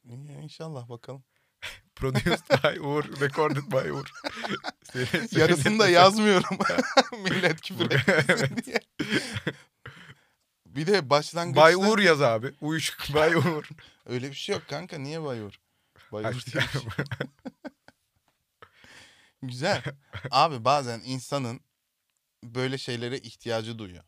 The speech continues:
Speaker 1: Tamam mı? Benim çok canım yandı. Mesela Uyuş'un son o iki tane sıkıntısı vardı. Onun için ben iki hafta uyumadım.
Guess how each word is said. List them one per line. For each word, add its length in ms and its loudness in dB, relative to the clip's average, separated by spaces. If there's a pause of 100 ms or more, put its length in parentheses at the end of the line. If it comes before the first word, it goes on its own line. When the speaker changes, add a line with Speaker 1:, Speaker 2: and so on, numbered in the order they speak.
(120)
Speaker 1:
Tamam 300 -6
mı? 100 -6
Benim 160 -4
çok 280 -6
canım 320 -4
yandı. 320 -10 (320)
Mesela 420 -4
Uyuş'un 540 -8
son 400 -4 (540)
o 400 -4 (140)
iki 320 -14
tane 340 -4 (640)
sıkıntısı 680 -10
vardı. 440 -6
Onun 240 -8
için 280 -10
ben 180 -4
iki 240 -4
hafta 300 -2
uyumadım. 460 -6